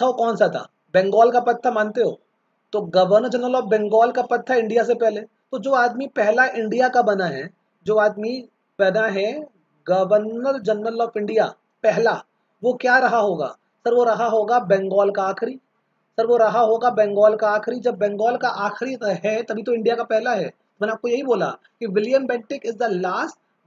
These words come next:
governor general of Bengal and first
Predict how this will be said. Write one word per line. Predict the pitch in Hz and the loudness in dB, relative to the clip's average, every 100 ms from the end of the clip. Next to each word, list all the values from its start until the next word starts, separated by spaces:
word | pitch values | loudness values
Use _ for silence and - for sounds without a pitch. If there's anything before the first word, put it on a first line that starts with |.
| 180 | -2
governor | 196 226 240 285 | 0 0 -2 -4
general | - _ 185 214 233 | -4 _ -4 -2 -2
of | 208 | -4
Bengal | 180 180 180 202 302 _ _ 202 | -4 0 0 -2 -6 _ _ -10
and | 233 | -8
first | 214 _ 285 262 170 | -10 _ -4 -2 -6